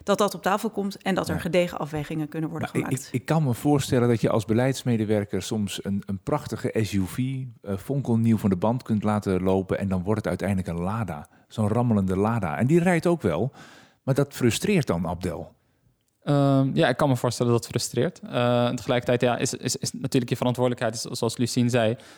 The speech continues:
Speaker 3: eh, is om, om, nou, die S U V als het ware, die, die mooie S U V te presenteren. Eh, en, eh, nou ja, als de politiek dan uiteindelijk anders besluit, dan heb je als ambtenaar, kun je daar weinig aan doen. Maar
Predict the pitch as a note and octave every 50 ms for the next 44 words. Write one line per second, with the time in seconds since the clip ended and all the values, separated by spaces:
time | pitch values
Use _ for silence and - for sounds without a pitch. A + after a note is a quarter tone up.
0 | - _ _ - - B2 A#2+ A#2 A2+ - - B2 A#2 - - B2 A#2+ - B2+ B2
1 | A#2 A2+ A2+ A#2+ A#2 G#2 G#2+ A#2+ A#2 - A2+ - - B2+ A2 - C3+ B2 A#2+ A#2
2 | A#2 - B2 - A#2+ A#2 A#2 A#2 A#2 A#2 A#2+ A#2 B2+ B2 A#2+ A#2+ B2 A#2+ A#2 A#2+
3 | B2 A#2+ A#2 A#2 - - B2 - - B2+ - B2+ - C3 B2 B2 B2+ A#2+ C3 B2
4 | B2 A#2 A#2+ - - - - - - _ _ - - B2 A#2 A2+ A2+ A2+ A2+ A2+
5 | A2+ A2+ - - - A#2+ A#2 A2+ - - C3 C3 B2 A#2+ A2 A2+ A2+ A2+ A#2 A#2+
6 | A#2 A2+ - - - B2+ B2 A#2+ - B2+ B2 A#2+ A#2 A2+ A2 A#2 A#2+ B2+ - B2
7 | B2 A#2+ - - A#2 - - A2+ A2 - - A#2+ A#2 A2+ - B2 A#2 - - A#2+
8 | - - C3+ A#2 A2+ A2+ - - B2 A#2 A#2 A2 A2+ A2+ A2+ A#2 - A#2+ A2+ A2
9 | A2+ C3 D3+ C3+ A2+ A2+ A2+ A#2